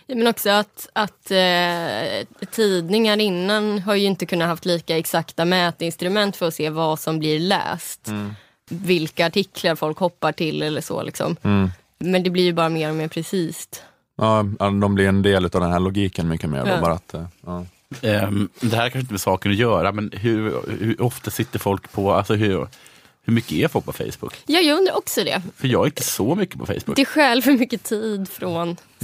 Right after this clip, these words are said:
Speaker 1: spel.
Speaker 3: <laughs> Ja, precis.
Speaker 1: Så det är typ det som räddar en från så här sociala
Speaker 2: Mm.
Speaker 1: medieträsket.
Speaker 2: Ja, just det.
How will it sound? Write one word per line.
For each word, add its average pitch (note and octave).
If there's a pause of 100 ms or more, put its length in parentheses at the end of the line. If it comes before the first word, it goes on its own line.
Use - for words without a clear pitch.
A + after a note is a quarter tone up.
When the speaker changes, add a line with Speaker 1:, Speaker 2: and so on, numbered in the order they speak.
(100)
Speaker 1:
spel. F#3 (320)
Speaker 3:
<laughs> -
Ja, D#3+
precis. D3+
Speaker 1:
Så B2+
det B3
är A3+
typ G#3
det A#3+
som A3+
räddar G#3+
en E3+
från E3+
så F3
här F3
sociala A3
Speaker 2:
Mm. G3
Speaker 1:
medieträsket. E3 (500)
Speaker 2:
Ja, G2+
just F#2+
det. F2+